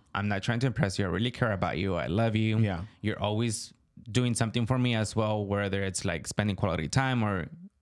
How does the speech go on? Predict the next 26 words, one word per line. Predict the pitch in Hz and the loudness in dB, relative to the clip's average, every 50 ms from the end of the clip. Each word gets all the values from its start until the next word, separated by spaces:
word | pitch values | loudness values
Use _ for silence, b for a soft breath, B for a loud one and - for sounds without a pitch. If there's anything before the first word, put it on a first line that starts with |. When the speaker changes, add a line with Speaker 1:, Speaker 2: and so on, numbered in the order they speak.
| _ - | _ -6
Speaker 1:
you're | - 107 107 107 | -2 0 0 0
giving | 90 101 104 95 98 85 | 0 0 0 0 0 -2
me | 73 87 87 - - | -2 -4 -4 -4 -4
a | 95 98 | -4 -2
gift | 90 127 135 135 - - | 0 0 0 0 0 -2
or | 78 90 | -4 -2
something. | - - 120 110 98 85 82 90 98 - B B B B B B B B B | 0 0 -2 0 0 -2 -2 -2 -2 -4 B B B B B B B B B
Then, | - 131 135 | -2 0 2
yeah, | 156 180 170 131 113 98 | 2 2 2 0 0 -2
for | - - 110 - | -2 -4 -4 -2
Christmas, | - 131 120 107 123 120 107 - | 0 -2 -2 0 -2 -2 -2 -2
I | - 113 | -2 -4
do | 104 95 120 117 | -2 -2 -2 0
wanna | 110 107 101 98 92 | 0 0 0 -2 -2
give | 87 - 90 87 | -2 -4 -4 -4
you | 87 | -4
something." | 95 - 98 82 - - - - - - _ _ - - | -4 -4 -4 -6 -6 -10 -12 -14 -14 -18 _ _ -10 -6
Speaker 2:
Yeah. | 113 101 90 87 - - _ _ _ _ _ _ _ _ _ _ _ _ _ _ _ _ _ _ _ _ _ _ _ _ _ _ _ _ _ _ _ _ _ _ _ _ _ _ _ _ _ _ _ - | -4 -4 -4 -4 -8 -12 _ _ _ _ _ _ _ _ _ _ _ _ _ _ _ _ _ _ _ _ _ _ _ _ _ _ _ _ _ _ _ _ _ _ _ _ _ _ _ _ _ _ _ -4
Speaker 1:
But | 95 87 - - - - | -4 -4 -4 -6 -6 -4
they | 123 104 | -2 0
also | 92 92 95 - - | 0 0 0 -2 -4
Speaker 2:
Interesting. | - 95 | -4 -2
Speaker 1:
told | 95 98 - - | -2 -2 -2 -2
you | - | -4
about | - - - 50 - | -6 -4 -6 -6 -6
it. | - | -8